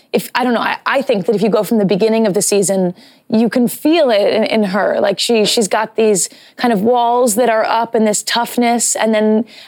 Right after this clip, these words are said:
as she goes through the journey, she becomes more and more vulnerable and more and more herself, and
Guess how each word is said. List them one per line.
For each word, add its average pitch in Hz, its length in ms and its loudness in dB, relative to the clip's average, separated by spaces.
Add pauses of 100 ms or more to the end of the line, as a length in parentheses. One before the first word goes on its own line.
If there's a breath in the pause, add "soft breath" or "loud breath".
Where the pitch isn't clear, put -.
as 214 160 -2
she 233 140 0
goes 220 260 2
through 226 80 0
the 220 80 2
journey, 220 300 2
she 220 100 -2
becomes 208 340 0
more 208 160 2
and 214 80 2
more 208 160 2
vulnerable 214 520 0
and 202 100 2
more 202 140 2
and 208 100 2
more 202 160 0
herself, 202 580 -4
and 185 220 0